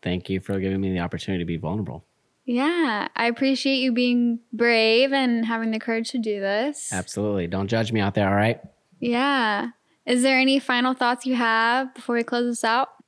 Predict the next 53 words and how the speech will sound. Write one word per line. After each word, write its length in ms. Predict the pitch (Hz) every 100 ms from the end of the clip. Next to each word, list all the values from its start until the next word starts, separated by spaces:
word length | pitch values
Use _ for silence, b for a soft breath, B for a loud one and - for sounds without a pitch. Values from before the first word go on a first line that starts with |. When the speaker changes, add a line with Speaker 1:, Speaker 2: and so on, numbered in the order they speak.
| _
Speaker 1:
Mental 380 | 123 131 - 170
health 460 | 135 127 127 - 131 123 _ _
is 220 | 120 107
real. 720 | 98 98 87 82 85 87 95 - _ _
It 120 | - 113
is 160 | 110
a 40 | 113
real 160 | 117
thing. 640 | 110 104 98 98 95 104 107
Don't 220 | 107 113
let 280 | 117 113 - _
other 180 | 123 113
people 260 | - 110
tell 180 | 101 110
you 160 | 104 101
it's 160 | 95
not. 380 | 101 98 95 98 - _ _ _ _ -
And 380 | 123 113 110 104 _
if 160 | 113 123
you're 160 | 123
in 120 | 120
physical 320 | 110 117 117 113
pain, 340 | 117 110 110 - 113 -
that's 260 | 104 98
a 40 | 107
real 220 | 104 104
thing 240 | 107 101
too. 420 | 98 104 92 90 - b b -
Don't 160 | 101
let 140 | 110 107
people 240 | 113 110
say 320 | 98 107 101
it's 180 | 101 95
just 220 | 107 95
mental 680 | 104 101 98 - 101 92 92
and 140 | 73
it's 140 | 95 -
just 160 | 92
in 100 | 104
your 120 | 95 90
head. 440 | 98 87 90 95 - _
It, 220 | - 90
it 160 | 135 107
does 440 | 107 104 98 95
cause 340 | - 98 92 -
physical 240 | 98 92
pain, 200 | 92 92
and 80 | 87
I 120 | 90
see 640 | 87 - 92 92 82 - -
you 200 | 98 90
out 200 | 87 -
there. 460 | 90 87 90 98